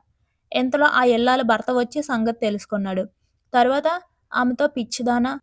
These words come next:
ముడి నువ్వులకు బాగు చేసిన నువ్వు పప్పు ఎవరైనా ఇస్తారా? మేలు సరుకునిచ్చి నాసిరకం సరుకు ఎవరైనా మార్చుకుంటారా? ఏ కారణం లేకుండా ఆ ఇల్లాలు ను-, నువ్వు పప్పు ఇచ్చి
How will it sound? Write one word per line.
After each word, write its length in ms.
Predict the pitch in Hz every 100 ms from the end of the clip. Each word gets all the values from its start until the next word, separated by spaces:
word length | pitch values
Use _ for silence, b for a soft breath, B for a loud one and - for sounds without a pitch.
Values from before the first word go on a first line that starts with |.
| _
ముడి 200 | 247 240
నువ్వులకు 440 | 262 277 262 269 294
బాగు 340 | 233 233 247 269
చేసిన 220 | 269 285
నువ్వు 260 | 269 233 247
పప్పు 260 | 262 254
ఎవరైనా 440 | 269 220 226 254 262
ఇస్తారా? 520 | 226 - 254 247 277 _ _ _ _ _ _ _ -
మేలు 320 | 233 240 269
సరుకునిచ్చి 600 | 294 302 277 277 262 302
నాసిరకం 600 | 254 226 240 285 269 269
సరుకు 340 | 262 254 247 277
ఎవరైనా 340 | 233 240 262
మార్చుకుంటారా? 800 | 240 214 - 262 247 247 247 277 _ _ _ _
ఏ 160 | 233 240
కారణం 380 | 240 269 262 269
లేకుండా 500 | 269 247 269 262 277
ఆ 100 | 247
ఇల్లాలు 460 | 247 226 240 254 262
ను-, 280 | 226 233 240 _ -
నువ్వు 220 | 233 240
పప్పు 280 | 254 262 -
ఇచ్చి 460 | 262 240 - 262